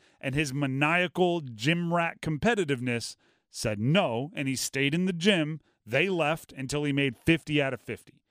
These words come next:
And it became like a myth, right? So then I asked him if it was true at A C C tip-off, and Jon Scheyer said, "Yes, it was." Uh, and then I said, "Okay, who on your team this year is most likely to do that?"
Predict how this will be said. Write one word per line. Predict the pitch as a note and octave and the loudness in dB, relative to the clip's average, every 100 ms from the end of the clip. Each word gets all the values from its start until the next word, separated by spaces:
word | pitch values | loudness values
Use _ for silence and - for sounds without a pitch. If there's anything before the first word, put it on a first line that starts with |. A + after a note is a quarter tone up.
| _ _ | _ _
And | C3 | -6
it | C3 | -6
became | C#3 D#3+ D3+ | -2 -2 0
like | C#3+ C3 | -2 -2
a | |
myth, | B2+ A2+ - | -4 -6 -4
right? | A2 B2+ - _ _ _ | -4 -4 -8 _ _ _
So | - D#3 | -6 -2
then | C#3+ C3+ | 0 0
I | B2 | 0
asked | A#2+ - | -2 -4
him | C#3 | -8
if | A#2+ | -6
it | |
was | B2+ - | -6 -2
true | G#3+ F#3 | -2 0
at | G#2+ | -2
A | |
C | G2+ A#2 | -8 -10
C | - | -12
tip-off, | G#2+ G#2+ G2+ B2+ D3 | -12 -10 -8 -8 -8
and | A2 | -6
Jon | G#2 G2 | -4 -4
Scheyer | G#2+ G#2 | -2 -4
said, | - G2 | -4 -6
"Yes, | F#2+ D3+ | -6 -6
it | |
was." | A#2+ F#2+ - _ _ _ _ | -8 -10 -12 _ _ _ _
Uh, | A#2 A2 G#2+ G2+ - _ _ _ | -4 -2 -2 -4 -10 _ _ _
and | D3+ C#3+ | -2 0
then | C3+ | 0
I | C3 B2+ | 0 -2
said, | C#3+ C3 | 0 0
"Okay, | E3 D#3 D#3 | 0 0 0
who | A#2+ F#3+ | 0 -2
on | G#3 F3 | 0 0
your | D#3+ D3+ | 0 -2
team | D#3+ D3+ | -2 0
this | C#3 D3+ F#3 | 0 0 0
year | G3 C#3 - _ _ | 0 0 -6 _ _
is | D3 B2+ | -4 -2
most | B2+ C#3 D#3 F3 - | -2 2 2 2 -4
likely | D3 D#3+ D#3+ D3+ C#3+ | 0 0 0 -4 -4
to | C3+ | -4
do | A2+ A3+ A3 | 0 0 2
that?" | A#2+ G#2 | -2 -4